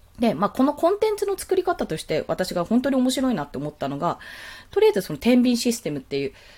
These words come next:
誰かはわからないけど、明らかに自分の元恋人からは重りの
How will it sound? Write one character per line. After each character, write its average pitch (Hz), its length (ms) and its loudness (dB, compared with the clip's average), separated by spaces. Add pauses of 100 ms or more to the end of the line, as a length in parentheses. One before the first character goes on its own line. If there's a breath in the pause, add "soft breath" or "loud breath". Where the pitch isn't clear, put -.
(180 loud breath)
誰 403 280 2
か 294 160 2
は 214 140 4
わ 175 120 2
か 262 160 0
ら 320 100 2
な 269 140 2
い 196 80 0
け 175 120 -2
ど、 233 380 2
明 - 240 0
ら 381 100 2
か 262 100 0
に 208 80 2
自 196 140 2
分 262 120 6
の 240 80 6
元 240 240 4
恋 220 260 4
人 233 220 0
か 262 140 2
ら 262 100 4
は 196 220 6
重 196 220 6
り 240 60 6
の 233 300 4